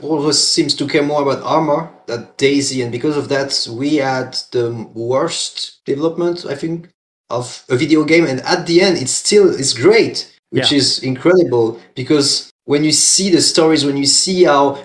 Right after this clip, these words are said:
Speaker 1: Brian X talk about how development was when he was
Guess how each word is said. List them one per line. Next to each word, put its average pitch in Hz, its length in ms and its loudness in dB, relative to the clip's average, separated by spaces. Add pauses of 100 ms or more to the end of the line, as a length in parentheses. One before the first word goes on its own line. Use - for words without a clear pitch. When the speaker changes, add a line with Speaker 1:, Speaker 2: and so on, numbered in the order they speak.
Speaker 1:
Brian 143 320 4
X - 460 -2
talk 147 240 2
about 131 260 0
how 135 300 -2 (100)
development 143 460 0
was 131 260 0
when 123 120 -6
he 120 60 -6
was 120 120 -2